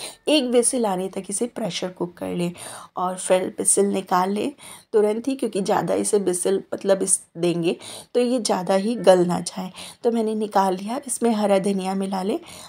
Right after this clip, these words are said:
आप पुदीना भी मिला सकते हैं, मेरे पास पुदीना नहीं था अभी तो मैंने इसमें धनिया मिलाया है। आप चाहे तो प्रेशर कुकर का ना सारा राइस एक साथ निकाल लें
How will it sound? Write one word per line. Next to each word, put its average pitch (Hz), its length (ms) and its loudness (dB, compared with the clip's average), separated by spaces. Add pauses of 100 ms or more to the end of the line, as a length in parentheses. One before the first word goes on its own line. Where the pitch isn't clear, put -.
आप 240 160 2
पुदीना 220 380 2
भी 240 100 0
मिला 226 280 0
सकते 214 280 -8
हैं, 262 60 -4
मेरे 233 120 -4
पास 208 200 -4
पुदीना 185 400 -4
नहीं 190 360 -2
था 202 220 -6
अभी 220 220 -4 (600)
तो 220 220 4
मैंने 214 280 -4
इसमें 220 280 -2
धनिया 202 320 -4
मिलाया 208 360 0
है। 202 200 -4 (340)
आप 233 120 6
चाहे 294 220 0
तो 302 100 -2
प्रेशर 285 340 -2
कुकर 269 340 -2
का 269 140 -2
ना 302 140 -2
सारा 208 300 4
राइस 220 320 -2
एक 202 140 0
साथ 214 240 -2
निकाल 185 300 0
लें 233 180 -2